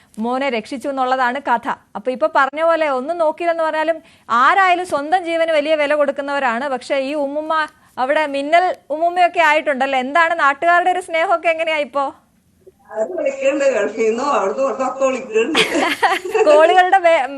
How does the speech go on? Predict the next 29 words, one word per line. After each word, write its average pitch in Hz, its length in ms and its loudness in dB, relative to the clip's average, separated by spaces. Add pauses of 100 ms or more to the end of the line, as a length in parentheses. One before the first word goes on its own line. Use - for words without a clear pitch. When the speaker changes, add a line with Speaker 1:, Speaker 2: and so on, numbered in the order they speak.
(120)
Speaker 1:
മേളമാണോ 339 640 2
ഇപ്പോ? 254 380 -2 (460)
താരമായി 339 580 2
അവിടുത്തെ? 220 360 2
Speaker 2:
ആ. - 120 -8 (1040)
ആ, 220 220 -4
എന്റെ 214 260 -4
ഉപ്പാടെ 226 340 -2
ആൾക്കാരും 240 420 -2
ഉമ്മാടെ 220 280 0
ആൾക്കാരും 247 380 -2
എല്ലാരും 220 440 -4
വിളിക്കണു, 220 360 -4
വരണു 214 440 -2
ഒക്കെ 269 280 -2
ഉണ്ട് 294 200 0
എന്നെ 214 260 -6
Speaker 1:
ആഹാ. 269 400 4
Speaker 2:
കാണാന്. 285 380 -4 (180)
Speaker 1:
ആണോ? 277 500 0
വരാത്തവരൊക്കെ 359 680 4
ഇപ്പൊ 403 140 -6
വന്ന് 381 260 2
കണ്ടു 359 240 2
തുടങ്ങിയോ? 349 400 2 (920)
Speaker 2:
വന്നു 254 240 -6
പോയി. 262 560 0 (480)
Speaker 1:
ഭയങ്കര 269 340 0
സന്തോഷത്തിലിരിക്കുകയാണല്ലേ? 302 1400 0